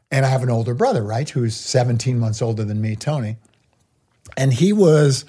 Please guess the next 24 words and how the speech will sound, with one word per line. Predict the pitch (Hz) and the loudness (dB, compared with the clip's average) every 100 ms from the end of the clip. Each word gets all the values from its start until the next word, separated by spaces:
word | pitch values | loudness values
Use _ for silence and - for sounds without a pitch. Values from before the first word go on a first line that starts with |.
| - - - _ _ _ _ - | -18 -20 -20 _ _ _ _ -4
m-, | 120 - | -4 -4
much | 135 127 175 165 127 | 0 2 2 2 2
bigger | 156 156 | 2 4
than | 123 107 | 2 0
me, | 104 139 | -2 2
even | 165 | 4
though | 147 | 4
we're | 139 131 120 113 | 4 2 2 -2
a | |
year | 123 135 | 0 0
apart | 123 - 135 | 0 -2 -2
in | 113 | -2
school. | - 190 135 | -6 -4 -2
He | 110 | -2
was | 82 | -6
taller, | - - 160 165 151 120 | -14 -8 -2 0 0 -2
he | 117 | -4
was | 113 110 | -6 -6
more | 117 | -6
stoic, | - - - 180 170 147 127 | -6 -8 -4 -2 2 2 0
he | 135 | -2
was | 123 120 127 | -2 -2 -2
like, | 120 117 120 | -2 -2 -2
uh, | 113 113 | -2 -2